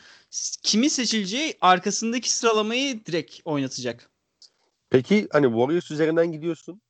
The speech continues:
Speaker 2: Ee,
Speaker 1: Hı hı.
Speaker 2: pick'le hani Warriors neler yapabileceğini de hani üç aşağı beş yukarı konuşuyoruz.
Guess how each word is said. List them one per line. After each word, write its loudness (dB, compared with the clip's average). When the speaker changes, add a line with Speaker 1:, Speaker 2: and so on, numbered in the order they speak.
Speaker 2:
Ee, -18
Speaker 1:
Hı -10
hı. -10
Speaker 2:
pick'le -6
hani 6
Warriors 2
neler 4
yapabileceğini -2
de -2
hani -14
üç -10
aşağı -8
beş -6
yukarı -10
konuşuyoruz. -8